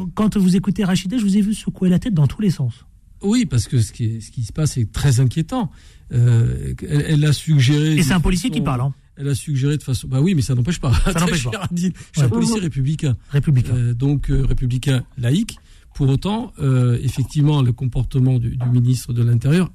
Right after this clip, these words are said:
Speaker 2: doit inquiéter.
Speaker 1: Hmm.
Speaker 2: Doit inquiéter parce qu'on a bien compris qu'il est à la poursuite d'une, d'une destinée personnelle. Il veut faire parler de lui. J'ai cité tout à l'heure hors antenne quelques, quelques paroles historiques qui résonnent, euh, tristement.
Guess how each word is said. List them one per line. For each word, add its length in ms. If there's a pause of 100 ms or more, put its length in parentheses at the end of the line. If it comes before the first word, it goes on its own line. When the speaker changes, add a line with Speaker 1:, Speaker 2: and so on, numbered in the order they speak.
Speaker 2:
doit 240
inquiéter. 440 (220)
Speaker 1:
Hmm. 120 (180)
Speaker 2:
Doit 140
inquiéter 320
parce 160
qu'on 100
a 60
bien 120
compris 320
qu'il 200
est 20
à 40
la 100
poursuite 440
d'une, 360 (400)
d'une 320
destinée 640 (360)
personnelle. 640
Il 120
veut 120
faire 220
parler 300
de 80
lui. 200 (460)
J'ai 140
cité 440 (280)
tout 200
à 80
l'heure 280
hors 120
antenne 540 (720)
quelques, 600
quelques 440
paroles 300
historiques 580
qui 220
résonnent, 500
euh, 540
tristement. 540